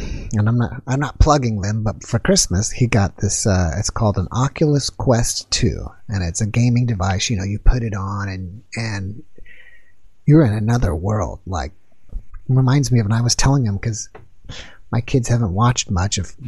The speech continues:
barely any, I was saying, "Hey, this is like the holodeck in Star Trek," you know, it's like you're in another world. It's amazing. And I kind of felt like I had a little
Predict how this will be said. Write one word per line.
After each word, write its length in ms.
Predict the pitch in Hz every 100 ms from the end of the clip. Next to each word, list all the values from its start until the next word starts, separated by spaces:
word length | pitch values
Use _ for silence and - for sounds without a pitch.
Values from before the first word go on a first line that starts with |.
| -
barely 440 | 113 120 120 95 113
any, 220 | 104 107
I 40 |
was 100 | 107
saying, 240 | - 104 110
"Hey, 140 | 196
this 240 | 151 185 156
is 100 | 127
like 220 | 120 -
the 60 |
holodeck 640 | 117 143 170 135 104 90 -
in 100 | 117
Star 280 | - 165 180
Trek," 380 | - 95 85 -
you 80 | 98
know, 140 | 101
it's 160 | 113 -
like 180 | 107 135
you're 200 | 170 160
in 80 |
another 420 | 104 101 123 131 95
world. 460 | 90 135 143 -
It's 140 | 117 131
amazing. 720 | 98 117 160 170 135 87 80 - - - - - - - -
And 220 | 147 143
I 80 | 147
kind 340 | - 147 185
of 120 | 202 -
felt 240 | 170 160
like 180 | 156 151
I 80 | 139
had 240 | 135 147
a 60 | 127
little 560 | 127 175 196 175 -